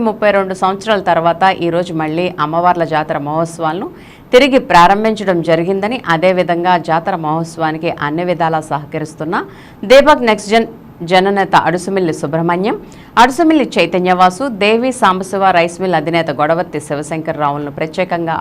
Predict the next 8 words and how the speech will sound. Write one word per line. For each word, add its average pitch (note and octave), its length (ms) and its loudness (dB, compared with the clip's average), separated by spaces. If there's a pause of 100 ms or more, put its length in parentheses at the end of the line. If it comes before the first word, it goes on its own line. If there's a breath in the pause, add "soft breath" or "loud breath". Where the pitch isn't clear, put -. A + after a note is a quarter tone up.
అభినందిస్తూ, D#3 560 -4 (540 loud breath)
భక్తులంతా C4 600 4
కూడా G3+ 180 6 (180)
ఈ F#3 40 2 (100)
జాతర G3 260 6 (100)
వేడుకల్లో E3 440 0 (140)
భక్తి E3 300 -2
శ్రద్ధలతో D#3+ 460 2